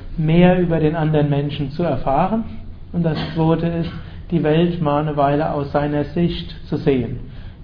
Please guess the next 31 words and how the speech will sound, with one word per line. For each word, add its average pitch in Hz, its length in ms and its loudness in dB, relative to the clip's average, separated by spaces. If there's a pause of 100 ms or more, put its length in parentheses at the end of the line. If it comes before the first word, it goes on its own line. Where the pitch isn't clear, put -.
Ja, 143 320 -4
so 143 280 -2
wie 160 80 -4
ein 151 120 -4
Gedankenexperiment. 151 1500 0
Wenn 170 160 -2
ich 170 140 -4
der 170 160 4
Mensch 160 360 -2
wäre, 143 380 0
wie 151 200 -2
würde 143 180 0
ich - 120 -8
jetzt 143 260 -4
reagieren? 131 580 -2 (640)
Das - 180 -4
Ganze 170 300 4
koppeln 180 440 4
mit 165 120 6
der 147 100 6
nötigen 151 560 2
Demut, 180 500 2 (440)
denn 156 320 -4 (1080)
einen 151 180 -4
anderen 151 440 0
wirklich 190 460 2
hundert 196 380 -2
Prozent 170 460 -2
zu 165 100 -4
verstehen 156 640 -2
ist 170 220 -6